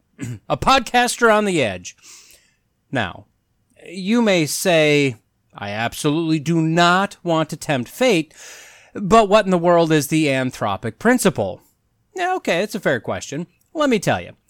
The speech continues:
And this is taken from Wikipedia because, honestly, the dictionary definition wouldn't have helped much. And quite frankly, this doesn't really seem to either, but here we go. Quote,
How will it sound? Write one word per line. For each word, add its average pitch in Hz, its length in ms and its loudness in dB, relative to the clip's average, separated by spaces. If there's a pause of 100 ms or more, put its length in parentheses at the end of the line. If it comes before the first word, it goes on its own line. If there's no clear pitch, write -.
(220)
And 214 300 -4
this 254 160 0
is 220 80 -2
taken 196 340 0
from 196 200 0
Wikipedia 156 640 0
because, 131 480 -2
honestly, 151 500 -2
the 117 120 -4
dictionary 123 480 -2
definition 123 720 -2
wouldn't 277 380 -4
have 233 80 -2
helped 262 240 2
much. 113 380 -4 (680)
And 254 180 -6
quite 226 260 2
frankly, 180 580 0
this 156 440 -2 (160)
doesn't 135 300 -6
really 120 280 -2
seem 117 320 -4
to 123 200 -4
either, 170 280 2
but 180 220 4
here 131 200 -2
we 104 160 -6
go. 127 520 4 (380)
Quote, 196 380 2